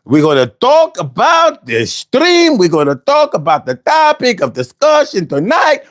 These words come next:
which is as soon as you start feeling better, as soon as you start feeling better, then you can get your shit off. You can get your shit off. So I'm going to go and get my chair.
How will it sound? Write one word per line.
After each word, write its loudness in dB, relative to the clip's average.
which 0
is 0
as -2
soon 2
as -2
you -4
start -2
feeling 0
better, 0
as -2
soon 2
as -2
you 0
start 0
feeling -4
better, 0
then -2
you 2
can 0
get -2
your 0
shit -2
off. -2
You 2
can 0
get 0
your 0
shit -2
off. 0
So -4
I'm 0
going -2
to -8
go 0
and -6
get -4
my -4
chair. -2